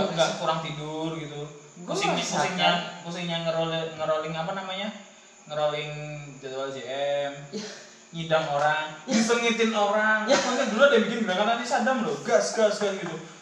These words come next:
Speaker 1: Dan di, apa, ditulis di, di semua tempat, di pintu dulu, gas, gas, apa sih gas, gas, gas? Oh,
Speaker 2: Eh,
Speaker 1: gerakan
Speaker 2: para
Speaker 1: anti
Speaker 2: anggota,
Speaker 1: Saddam.
Speaker 2: para anggota, anggota gas, gerakan anti Saddam, di sini ada orangnya.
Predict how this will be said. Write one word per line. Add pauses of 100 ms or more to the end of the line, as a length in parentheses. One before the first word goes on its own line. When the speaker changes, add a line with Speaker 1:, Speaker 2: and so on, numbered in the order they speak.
(140)
Speaker 1:
Dan
di,
apa,
ditulis
di, (480)
di
semua
tempat,
di (100)
pintu (240)
dulu,
gas,
gas,
apa
sih
gas,
gas,
gas? (260)
Oh,
Speaker 2:
Eh,
Speaker 1:
gerakan
Speaker 2:
para
Speaker 1:
anti
Speaker 2:
anggota, (100)
Speaker 1:
Saddam.
Speaker 2:
para (100)
anggota,
anggota (100)
gas, (100)
gerakan
anti
Saddam, (200)
di
sini
ada (140)
orangnya.